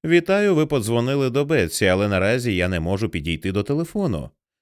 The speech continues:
Далі прозвучить гудок, а після нього ви самі знаєте, що робити. Доброго вам дня!"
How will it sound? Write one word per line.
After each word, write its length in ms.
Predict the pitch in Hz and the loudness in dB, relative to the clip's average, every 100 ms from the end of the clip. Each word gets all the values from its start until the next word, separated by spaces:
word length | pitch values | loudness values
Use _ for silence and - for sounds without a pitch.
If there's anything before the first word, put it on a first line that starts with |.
| _ | _
Далі 240 | - 196 190 | -2 2 2
прозвучить 480 | 165 131 131 135 104 | 2 0 0 -2 0
гудок, 440 | 104 87 110 165 | 0 0 0 0
а 80 | 104 | -2
після 320 | 90 87 85 | -2 -4 -2
нього 340 | 80 107 151 | -2 0 0
ви 140 | 87 85 | 0 -2
самі 300 | 78 78 170 | -4 -4 -4
знаєте, 460 | 151 104 90 95 | -2 0 0 -2
що 220 | 92 - 110 | -4 -2 -2
робити. 460 | 180 196 127 80 | -2 -2 -2 -2
Доброго 500 | 82 196 220 156 110 | -2 0 2 2 2
вам 280 | 92 87 85 | 0 0 -4
дня!" 320 | 76 85 67 | -4 -4 -4